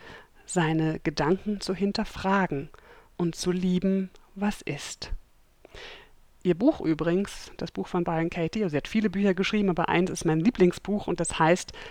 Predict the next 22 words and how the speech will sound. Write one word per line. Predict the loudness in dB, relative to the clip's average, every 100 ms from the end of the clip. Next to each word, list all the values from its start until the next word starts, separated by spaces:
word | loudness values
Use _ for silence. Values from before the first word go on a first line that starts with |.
| -18 -8
Lieben, | 0 8 8 10 8 6
was | 4 2 2
ist. | -2 -2 -4 -10 -10 -6
Das | -6 0
kann | 2
ich | 2 2
wirklich | 0 -2 0
nur | 0 2
sehr | 2
empfehlen. | 0 0 4 6 6 0 -18 -8 0
Den | 4
Link | 6 6
dazu | 2 0 -4 -2
finden | 0 0 0
Sie | -2
ebenfalls | 0 -2 -2 -4 -4
in | -2 0
meinen | 2 0 0
Shownotes | 0 0 0 -2 -4
zu | -8
dieser | -4 -2 -2
Sendung. | -4 -8 -10 -12